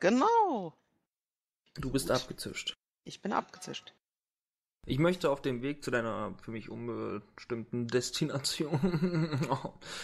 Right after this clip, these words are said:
Speaker 2: ähm, gleich mal zwei Anmerkungen machen. Punkt eins.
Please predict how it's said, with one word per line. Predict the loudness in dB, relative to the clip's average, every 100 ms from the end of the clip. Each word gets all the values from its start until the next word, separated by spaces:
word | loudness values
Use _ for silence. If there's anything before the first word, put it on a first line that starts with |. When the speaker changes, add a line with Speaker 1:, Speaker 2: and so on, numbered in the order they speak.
| -10 -14 -4
Speaker 2:
ähm, | 0 2 2 2 2 0 -2 -6 -2
gleich | 0 2
mal | -2 -2
zwei | -2
Anmerkungen | 0 -2 0
machen. | 0 0 -2
Punkt | 0 2
eins. | 4 4 0